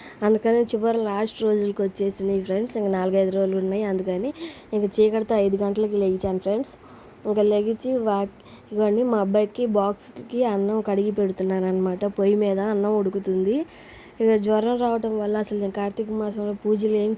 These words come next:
చేసుకోలేదు ఫ్రెండ్స్. ఈ లాస్ట్కి వచ్చేసినాయి అనమాట. ఇంకా రెండు మూడు రోజులు ఉన్నాయి, ఇంకా చేసుకుందాము, ఈ రెండు మూడు రోజులన్నా చేసుకుందాము అని చెప్పేసి ఇంకా ఐదు గంటలకే లెగిచాను ఫ్రెండ్స్. ఆ, మామూలుగా రోజైనా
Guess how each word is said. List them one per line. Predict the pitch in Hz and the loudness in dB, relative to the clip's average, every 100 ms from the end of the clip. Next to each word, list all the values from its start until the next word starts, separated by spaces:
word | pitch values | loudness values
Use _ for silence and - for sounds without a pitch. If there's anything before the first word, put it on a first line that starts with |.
| 208 | -2
చేసుకోలేదు | 208 - 226 202 190 | -2 -2 0 0 0
ఫ్రెండ్స్. | 196 226 - - - - - - | -2 -4 -4 -12 -20 -20 -10 0
ఈ | 208 | 2
లాస్ట్కి | 208 214 214 233 | 2 0 -2 2
వచ్చేసినాయి | 226 220 214 202 208 202 | 2 2 0 2 0 2
అనమాట. | 196 196 190 | 0 0 0
ఇంకా | 220 214 | 0 0
రెండు | 196 196 | 2 2
మూడు | 196 196 | 0 0
రోజులు | 202 202 208 208 | 0 0 0 -2
ఉన్నాయి, | 196 196 190 196 277 339 - - - - - - | 0 0 0 0 0 -4 -10 -20 -20 -20 -12 -2
ఇంకా | 214 220 240 | 0 2 4
చేసుకుందాము, | 240 - 240 226 214 | 2 2 0 0 2
ఈ | 220 220 | 2 4
రెండు | 208 208 214 | 2 2 2
మూడు | 220 214 | 0 2
రోజులన్నా | 214 208 208 208 208 202 | 0 0 -2 -2 -2 -2
చేసుకుందాము | 202 202 - 202 196 196 | -2 -4 -4 -4 -2 -2
అని | 190 | -2
చెప్పేసి | 190 196 - 196 196 294 349 - - - - - | -2 -2 -2 -4 -2 -2 -4 -8 -20 -20 -10 -2
ఇంకా | 220 208 | 0 4
ఐదు | 202 208 | 4 2
గంటలకే | 214 214 214 220 220 | 0 0 0 0 0
లెగిచాను | 202 196 202 190 | 0 -2 -2 -4
ఫ్రెండ్స్. | 190 208 294 - - - - - - - - - - - - - - 208 | -2 -2 -2 -6 -12 -20 -20 -20 -20 -20 -20 -20 -20 -20 -20 -20 -8 0
ఆ, | |
మామూలుగా | 208 190 220 240 | 2 4 4 4
రోజైనా | 220 202 208 220 226 | 4 4 4 2 2